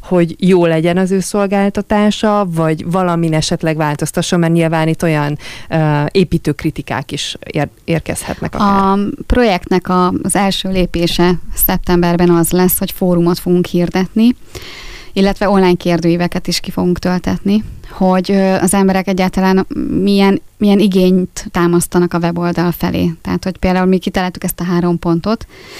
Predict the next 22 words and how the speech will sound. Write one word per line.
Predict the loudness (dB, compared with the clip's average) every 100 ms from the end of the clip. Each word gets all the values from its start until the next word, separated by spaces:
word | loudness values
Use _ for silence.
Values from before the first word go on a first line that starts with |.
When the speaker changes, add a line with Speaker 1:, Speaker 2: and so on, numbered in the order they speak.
| -10
Speaker 2:
de | -4 0 2 4 2 2 2
volt, | 0 -2
akinek | -4 -4 -4 -2
már | -2 0
le-, | -2
voltak | 0 -2 -2 -6 -8 -8
más | -4 -4 -4
ötletei | -6 -4 -4 -2 0 2
is, | 0 -6 -16 -18 -6
és | -2
ugye | 0
akkor | 0 0
ezt | 0 0
össze | -2 -2
kell | -4 -4
kalkulálni | -4 -4 -4 -2 0 2 2
egy | 0
weboldal | -2 -2 -2 -4
fejlesztéssel, | -4 -4 -2 -2 -2 -4 -2 2 4
meg | 4 2
annak | 0 0
a, | 0 0